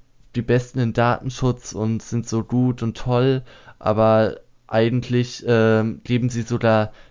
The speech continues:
die Daten, die sie dann abgehört haben, au-, beziehungsweise mit, äh, geschrieben haben, sogar an ein anderes Unternehmen weiter. Und wer weiß, was mit den Daten da passiert ist.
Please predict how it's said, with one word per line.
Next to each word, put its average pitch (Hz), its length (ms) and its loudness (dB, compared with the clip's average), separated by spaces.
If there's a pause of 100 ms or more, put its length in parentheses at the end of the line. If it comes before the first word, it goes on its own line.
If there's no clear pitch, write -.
die 113 100 -6
Daten, 117 800 0
die 113 80 -4
sie 107 180 -2
dann 107 440 -2 (340)
abgehört 113 880 0
haben, 117 520 0 (360)
au-, - 160 -8
beziehungsweise 110 720 0
mit, 123 560 -4
äh, 107 440 4
geschrieben 104 600 -4
haben, 107 460 0 (260)
sogar 117 300 0
an 113 100 0
ein 113 100 -6
anderes 113 360 -2
Unternehmen 117 580 2
weiter. 98 460 0 (160)
Und 98 120 -10
wer 104 160 2
weiß, 110 320 2
was 110 160 -8
mit 110 140 -6
den 104 100 -4
Daten 104 280 -2
da 104 120 -2
passiert 123 500 -2
ist. - 300 -4